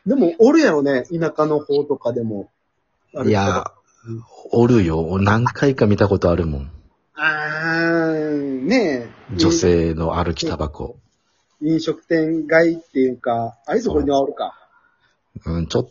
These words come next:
Speaker 2: と、
Speaker 1: うん。
Speaker 2: なし-、何してんの？とは思うね。
Speaker 1: うんうんうん。歩きタバコは嫌だな。
Speaker 2: なんかもう、嫌なことばっかり言ってるから、なんか、
Speaker 1: うん。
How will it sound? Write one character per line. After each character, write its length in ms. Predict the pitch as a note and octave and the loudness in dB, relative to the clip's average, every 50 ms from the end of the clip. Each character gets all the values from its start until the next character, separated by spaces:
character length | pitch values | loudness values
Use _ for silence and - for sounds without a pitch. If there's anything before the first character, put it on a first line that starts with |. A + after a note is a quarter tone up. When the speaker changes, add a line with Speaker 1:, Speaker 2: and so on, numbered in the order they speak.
| _ _ | _ _
Speaker 2:
と、 560 | - G2 F#2+ F#2 F2+ E2+ D#2+ D#2 - - - _ _ _ _ _ _ | -2 0 0 2 2 0 -2 -2 -6 -8 -12 _ _ _ _ _ _
Speaker 1:
う 40 | B2+ | -12
ん。 100 | B2 A#2+ | -8 -6
Speaker 2:
な 120 | G2+ D#2+ D#2 | -4 -4 -4
し-、 140 | D2 - - - - _ _ _ _ | -6 -8 -10 -16 -20 _ _ _ _
何 160 | - F2+ F2+ | -6 -4 -4
し 100 | E2 - | -2 0
て 100 | - D#3+ | 2 2
ん 60 | D3 G2+ | 4 4
の？ 260 | F#2+ F#2 F#2 - - _ _ _ _ _ _ _ | 2 0 0 -4 -10 _ _ _ _ _ _ _
と 120 | - D3 G#2 | 0 2 2
は 60 | E2 | 2
思 180 | D#2 E2+ E2 C#3 | 2 0 -4 -4
う 60 | B2 | -6
ね。 80 | C#3 D3+ | -8 -8
Speaker 1:
う 80 | D3+ | -6
ん 160 | D3 D3 D3 D3 | -6 -4 -4 -4
う 80 | C#3+ | -4
ん 220 | C3+ C3 C3+ C3+ B2+ | -4 -4 -4 -4 -4
う 20 | A#2 A2+ | -6 -10
ん。 120 | A2+ - _ _ _ _ _ _ _ _ | -14 -18 _ _ _ _ _ _ _ _
歩 220 | - E3+ F3+ F3 E3+ | -12 -10 -8 -8 -10
き 100 | - _ | -10 _
タ 100 | G3 F#3+ | -10 -10
バ 100 | F#3 F#3 | -10 -8
コ 140 | - G#3+ G3+ | -6 -4 -2
は 100 | F3 D3 | 0 2
嫌 140 | C#3 C3+ | 2 2
だ 120 | C3 B2 B2 | 0 0 -2
な。 420 | A#2+ A#2+ A2+ A2 G#2+ G#2 - - - _ _ _ _ _ _ _ _ _ _ _ _ _ _ _ _ _ _ _ _ _ _ _ _ _ _ _ _ _ _ _ _ _ _ _ _ _ - | -4 -4 -6 -6 -6 -8 -10 -12 -16 _ _ _ _ _ _ _ _ _ _ _ _ _ _ _ _ _ _ _ _ _ _ _ _ _ _ _ _ _ _ _ _ _ _ _ _ _ -14
Speaker 2:
な 80 | F2+ | -12
ん 20 | F#2 | -12
か 140 | - D#2 | -12 -12
も 80 | D#2 D2+ | -12 -12
う、 240 | D2 D2 D2+ D2 C#2+ - _ _ _ _ _ _ _ _ _ _ _ _ _ _ _ _ _ _ _ _ _ _ - - | -12 -12 -14 -14 -16 -20 _ _ _ _ _ _ _ _ _ _ _ _ _ _ _ _ _ _ _ _ _ _ -20 -8
嫌 240 | - G2+ A2 A#2+ C3+ | -4 -2 0 0 0
な 120 | C3 A2+ G#2 | -2 -4 -4
こ 120 | G2 F#2 | -4 -4
と 100 | - F2 | -4 -4
ば 80 | F2 F2+ | -4 -4
っ 60 | - | -4
か 100 | - G2+ | -4 -4
り 80 | F#2 | -4
言 80 | E2+ - | -4 -4
っ 20 | |
て 80 | - E2+ | -6 -8
る 80 | E2+ D#2+ | -8 -6
か 100 | E2 D2+ | -6 -8
ら、 80 | D2+ | -6
な 100 | D2+ D2+ | -6 -8
ん 40 | D2 | -8
か、 360 | - D2+ C#2+ C#2+ - - _ _ _ _ _ _ _ _ - | -8 -10 -12 -12 -14 -16 _ _ _ _ _ _ _ _ -8
Speaker 1:
う 40 | C3 | -6
ん。 220 | B2 A2+ G#2+ | -6 -6 -8